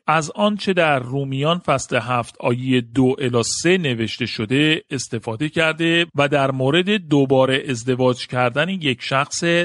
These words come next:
طلاق گرفته در مدتی که همسر قبلیش هنوز زنده است، دیدگاه سختی را مطرح می‌کنند.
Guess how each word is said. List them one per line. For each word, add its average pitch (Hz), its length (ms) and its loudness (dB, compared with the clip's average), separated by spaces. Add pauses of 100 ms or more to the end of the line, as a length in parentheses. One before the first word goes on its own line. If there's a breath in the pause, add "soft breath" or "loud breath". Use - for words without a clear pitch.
(120)
طلاق 117 460 0
گرفته 151 680 0 (140)
در 120 200 2
مدتی 147 480 -2
که 165 140 -6
همسر 139 440 0
قبلیش 147 580 0
هنوز 131 400 -8
زنده 113 280 -2
است، 151 460 0 (300)
دیدگاه 165 840 -2
سختی - 640 -4
را 113 120 0
مطرح 113 380 -2
می‌کنند. 101 560 -10